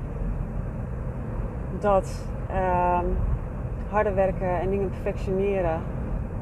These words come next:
dus niet meer opleveren. Het, als het ervoor zorgt dat je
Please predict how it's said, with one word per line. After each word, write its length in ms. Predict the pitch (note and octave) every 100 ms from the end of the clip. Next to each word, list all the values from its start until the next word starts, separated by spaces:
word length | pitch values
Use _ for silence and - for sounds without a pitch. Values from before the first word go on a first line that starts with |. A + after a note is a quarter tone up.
| -
dus 180 | F3+ G3+
niet 360 | G3+ G3+ - G3+
meer 220 | G3+ F#3
opleveren. 680 | - G#3 G3 D#3 D#3 - C3 - - - - -
Het, 260 | E3+ - - - - - - - - -
als 200 | F3+ F3+
het 140 | G3
ervoor 240 | G3+ - F#3+
zorgt 420 | A3 A3 G#3 -
dat 200 | G3+ F#3+
je 420 | G3+ F#3+ F#3 F#3